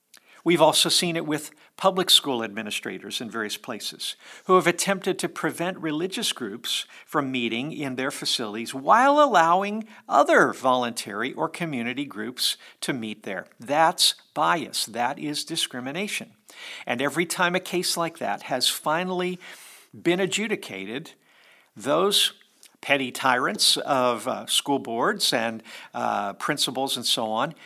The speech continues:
have been rebuked, and their policies have been reversed because they have stepped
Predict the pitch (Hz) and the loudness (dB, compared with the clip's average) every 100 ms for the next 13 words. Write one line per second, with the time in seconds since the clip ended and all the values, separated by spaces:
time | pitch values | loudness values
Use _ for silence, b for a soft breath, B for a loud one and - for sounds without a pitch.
0 | B - 156 156 160 160 196 196 120 110 | B 2 2 2 -2 -2 -6 -6 -6 -6
1 | 135 - - B B B B - 139 147 | -6 -8 -10 B B B B -2 0 0
2 | 160 - 131 131 - 127 120 120 131 127 | -4 -10 -8 -8 -4 0 0 0 -2 -4
3 | - 127 120 113 110 110 131 165 226 - | -4 -4 -4 -8 -8 -4 -4 -2 -4 -4
4 | - - B B B - 139 139 - 120 | -6 -8 B B B -6 -6 -4 -6 -2
5 | 123 135 127 113 131 139 117 113 117 - | -2 -2 -4 -4 -4 -4 -2 -2 2 0
6 | - 190 | 2 -2